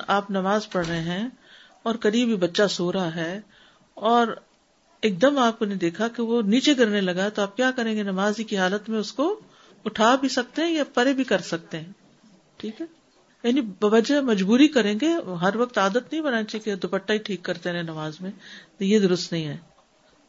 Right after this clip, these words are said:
ہاں، یہ ہے کہ آپ ٹھیک ٹھاک پہن کے کھڑے ہوئے تھے، سجدے میں گئے اور وہ الٹا ہو گیا، تو اب آپ کو ہاتھ سے حرکت کرنی پڑے گی۔ حرکتیں کثیر نہیں ہونی چاہیے بلا وجہ،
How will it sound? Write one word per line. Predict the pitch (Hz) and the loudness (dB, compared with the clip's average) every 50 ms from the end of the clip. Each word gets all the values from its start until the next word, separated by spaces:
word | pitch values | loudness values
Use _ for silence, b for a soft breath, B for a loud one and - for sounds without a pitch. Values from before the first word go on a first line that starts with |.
| _ _ _ | _ _ _
ہاں، | 208 202 190 | 0 0 2
یہ | 180 202 247 254 | 2 2 2 2
ہے | 220 214 240 | 2 2 0
کہ | 233 254 | 0 0
آپ | 233 220 214 220 | 0 0 0 -2
ٹھیک | - - 269 269 - | -4 -4 -4 -4 0
ٹھاک | - 214 214 226 233 233 _ _ _ _ _ | 2 2 2 2 0 -4 _ _ _ _ _
پہن | - 190 185 202 226 | -4 -2 0 0 0
کے | 233 233 | -2 -4
کھڑے | 214 - 202 190 202 | -2 0 0 0 2
ہوئے | 220 220 208 196 | 2 2 0 0
تھے، | 196 - 214 269 277 B B B B B B _ _ | 0 -2 -4 -4 -4 B B B B B B _ _
سجدے | - - - 226 233 233 285 285 | -4 0 0 2 4 4 2 4
میں | 277 269 254 | 4 4 4
گئے | 214 214 | 4 4
اور | 233 240 233 220 | 6 6 4 4
وہ | 208 202 190 190 185 180 - | 4 2 2 0 0 -2 -4
الٹا | 180 175 - 196 | -6 -2 -2 0
ہو | 190 175 165 156 | 0 0 0 -2
گیا، | 160 175 190 240 262 b b b b b b b _ _ | -4 -6 -6 -8 -12 b b b b b b b _ _
تو | - - | -10 -8
اب | - 175 175 | -4 0 2
آپ | 190 190 190 190 - | 2 2 0 -2 -4
کو | 220 233 233 _ _ _ _ _ _ - | -6 -6 -6 _ _ _ _ _ _ -6
ہاتھ | 170 185 180 185 185 - | 0 0 0 0 0 -2
سے | - 214 180 196 | -4 -4 -2 -2
حرکت | 196 - 196 185 - - | -2 -4 -4 -4 -2 -2
کرنی | 165 156 156 156 | -4 -4 -4 -6
پڑے | 151 - 151 147 | -10 -10 -14 -14
گی۔ | 170 190 - - - - - - _ - 190 | -14 -16 -18 -20 -20 -20 -20 -14 _ -2 -2
حرکتیں | 185 190 240 220 240 247 | 0 0 0 0 0 0
کثیر | 247 - - - 240 254 269 | 0 0 0 2 0 0 0
نہیں | 269 269 269 247 | 0 0 0 0
ہونی | 214 190 185 185 | 0 0 0 0
چاہیے | 185 - 180 156 156 170 185 | -2 -2 -2 -2 -2 -4 -4
بلا | 170 147 180 185 208 233 | -4 -2 2 2 4 4
وجہ، | 233 214 196 175 202 202 | 4 2 0 0 -2 -4